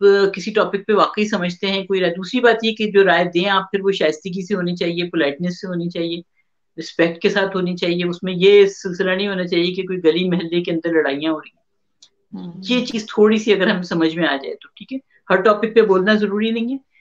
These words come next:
Speaker 1: लेकिन जिस topic पे आप समझते हैं कि आपका बोलना जरूरी है, उसके ऊपर भी आप शाइस्तगी से बात करें। ये इस development की बहुत ज्यादा जरूरत है कि एक safe space होती है social media,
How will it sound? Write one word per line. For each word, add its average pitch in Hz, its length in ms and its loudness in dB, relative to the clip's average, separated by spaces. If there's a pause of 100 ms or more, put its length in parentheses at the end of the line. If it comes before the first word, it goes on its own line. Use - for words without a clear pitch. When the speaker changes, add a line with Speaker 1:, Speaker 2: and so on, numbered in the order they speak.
(160)
Speaker 1:
लेकिन 196 180 -2
जिस 208 180 0
topic 214 320 2
पे 220 60 4
आप 196 120 2
समझते 180 420 -2
हैं 220 80 0
कि 220 60 2
आपका 196 260 2
बोलना 175 320 -2
जरूरी 185 340 -6
है, 220 60 -2
उसके 214 220 0
ऊपर 202 180 2
भी 202 120 0
आप 190 120 2
शाइस्तगी 180 520 -2
से 220 120 -2
बात 160 280 0
करें। 180 200 -6 (520)
ये 247 540 2 (160)
इस 202 180 -2
development 208 520 2
की 208 60 -8
बहुत 170 260 -4
ज्यादा 156 200 2
जरूरत 165 400 -4
है 185 80 0
कि 190 120 -2
एक 190 120 -2
safe 226 360 2
space 196 760 -4
होती 196 460 4
है 196 140 4 (460)
social 196 340 0
media, 180 440 -2